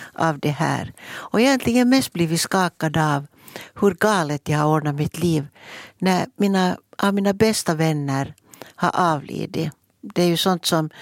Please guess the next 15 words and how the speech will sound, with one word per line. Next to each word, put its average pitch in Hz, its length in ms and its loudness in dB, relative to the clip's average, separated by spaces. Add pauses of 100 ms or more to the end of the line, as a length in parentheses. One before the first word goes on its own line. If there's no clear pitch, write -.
(220)
tyvärr 196 360 4
man 156 180 0
får 165 140 2
läsa 165 280 2
dödsannonser 151 840 0
mest 156 320 0
för - 120 -4
att 127 200 -4 (360)
hitta 170 320 0
sina 156 260 0
bekanta 180 580 0
i 165 40 0
den 170 200 0
här 170 260 0
åldern. 151 480 0